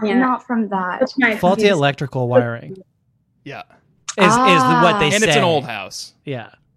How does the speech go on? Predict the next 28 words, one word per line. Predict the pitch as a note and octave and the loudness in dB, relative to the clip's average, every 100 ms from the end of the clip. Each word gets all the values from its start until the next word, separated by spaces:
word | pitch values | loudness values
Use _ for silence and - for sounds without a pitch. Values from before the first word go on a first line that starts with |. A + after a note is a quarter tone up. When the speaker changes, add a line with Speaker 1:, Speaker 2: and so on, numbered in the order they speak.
| - | -2
Speaker 2:
Is | A3+ | 0
what | A#3 | 2
they | G#3 G3 | 2 0
say. | - G#3 F#3 F3 | 0 0 0 -2
Speaker 3:
Yeah. | A#2 G#2+ - _ _ _ _ _ | -6 -12 -20 _ _ _ _ _
Speaker 2:
Richard. | G3 G3+ F3+ F3 F#3+ - _ _ | -6 -4 -2 -4 -4 -14 _ _
Speaker 3:
Yeah. | B2+ A2 - G#3+ | -12 -12 -4 0
Speaker 2:
Richard | A#3 A#3 G#3 | 2 2 2
is | G3 | 2
out | F#3+ G#3+ | 2 2
here | G3+ F#3+ - - - D#3 - | 4 4 2 -4 -6 -6 -6
Speaker 3:
<laughs> | - - - - | -14 -12 -12 -10
Speaker 2:
burning | G3 G3 G3+ G#3 F#3+ | -2 0 2 2 0
houses | F#3 F#3+ G3 F#3+ | 0 -2 -2 -2
down. | F#3 F3+ F#3 - _ | -2 -2 -4 -8 _
<laughs> | D#3+ | 0
A | C4 D#4 E4+ - A#3+ F3 | 4 4 2 2 0 -2
bit | G3 C4 - | -2 0 2
too | |
overprotective. | A#3+ A3+ A#3 A#3+ G3+ - F3+ F#3 G#3+ G#5 | 2 2 0 0 0 2 2 4 0 0
<laughs> | C#4+ - - | -2 -2 -2
Speaker 1:
It's | C#4 - | 0 2
not, | C4+ C4+ - | 0 0 0
it's, | - | 0
it's | A#3 A#3 - - | 2 0 -2 0
Esme. | A#3 A3 G#3+ A#3+ - - C#4+ D4 C#4 B3 B3 - | 0 2 0 -2 -4 -8 -6 -8 -12 -12 -8 0
Speaker 2:
It's | C4 - - | 0 0 0
Esme. | C#4+ E4 D4 D4 | 2 2 0 0